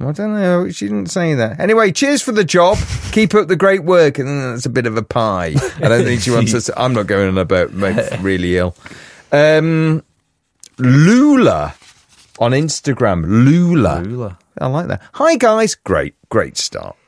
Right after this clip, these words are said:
Speaker 1: Well done.
Speaker 2: You like a "Hi, guys"?
Speaker 1: I love it, because we've gone off the stars now for a bit. "Hi, guys. So, I'm a film fan." No.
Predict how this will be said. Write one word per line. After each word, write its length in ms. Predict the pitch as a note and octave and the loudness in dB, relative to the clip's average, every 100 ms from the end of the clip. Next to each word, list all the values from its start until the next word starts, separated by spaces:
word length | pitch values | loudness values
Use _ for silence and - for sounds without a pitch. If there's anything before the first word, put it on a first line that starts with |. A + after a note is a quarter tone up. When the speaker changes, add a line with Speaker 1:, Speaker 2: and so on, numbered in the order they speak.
| - | -14
Speaker 1:
Well 180 | A#2 A2 | -12 -6
done. 60 | |
Speaker 2:
You 80 | G#2+ | -2
like 280 | E3 G#3+ A3+ | -2 -2 -6
a 60 | |
"Hi, 300 | G3 - B2 | -10 -6 -6
guys"? 520 | F#2+ D2+ D#2 D#2+ D#2+ - | -6 -4 -4 -4 -6 -2
Speaker 1:
I 60 | |
love 240 | E3 E3+ C3+ | 0 2 2
it, 180 | F#2 _ | -2 _
because 260 | C3+ E3+ D#3+ | -6 0 2
we've 120 | F3 | 2
gone 200 | E3 F#3+ | 2 2
off 140 | F3 | 2
the 80 | - | -2
stars 560 | A#2 - C#3+ C#3 C3 G#2+ | -4 0 2 2 0 0
now 180 | G2 E2+ | -2 -2
for 140 | - | -2
a 60 | E2 | -2
bit. 120 | G2 | -2
"Hi, 300 | - A3+ C#4 | 0 2 2
guys. 420 | G3+ F#3+ G3 F#3+ | 2 2 2 0
So, 380 | - A3 A3 - - | 2 2 2 0 -2
I'm 200 | A#2+ C#3+ | 0 2
a 60 | D#3+ | 2
film 320 | - G#3+ A3 | 2 0 0
fan." 460 | - G#2+ G#2+ C3+ C3 _ _ _ _ _ | 0 -2 -2 -4 -10 _ _ _ _ _
No. 520 | - G#2+ A#2 E2 C#2 | -2 2 2 2 -4